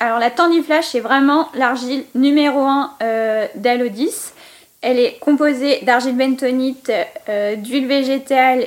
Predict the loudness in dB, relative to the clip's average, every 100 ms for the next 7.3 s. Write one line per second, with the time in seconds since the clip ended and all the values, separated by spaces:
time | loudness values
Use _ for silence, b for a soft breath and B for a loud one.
0 | -4 -6 -4 -6 -6 -6 -10 -8 -2 0
1 | 2 0 B B B B -2 2 2 0
2 | -8 _ _ -10 0 2 2 0 -2 0
3 | 0 0 0 0 -2 0 2 2 0 -4
4 | -4 -4 -2 -4 -4 -4 -2 0 0 0
5 | -4 -4 0 0 -2 -4 -8 -8 -10 -8
6 | -4 -2 -2 -2 -8 -14 -12 -8 -4 0
7 | 0 0